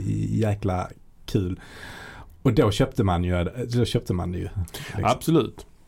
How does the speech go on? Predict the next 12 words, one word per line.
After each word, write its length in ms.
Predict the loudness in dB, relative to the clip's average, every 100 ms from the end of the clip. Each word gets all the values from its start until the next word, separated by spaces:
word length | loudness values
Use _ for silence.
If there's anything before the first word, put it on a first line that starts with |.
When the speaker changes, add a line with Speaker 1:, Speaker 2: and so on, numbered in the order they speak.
| -12 -10 4
Speaker 2:
Batman 540 | 4 6 4 2 0
och 180 | 2 4
Robin, 240 | 6 4 4
de, 260 | 2 2
de 220 | 2 2
först-, 220 | 2 -2 2
de 180 | 4 6
hittar 320 | 4 6 6
ju 80 | 6
den 100 | 6
här, 280 | 4 2 -2
eh, 320 | -4 -6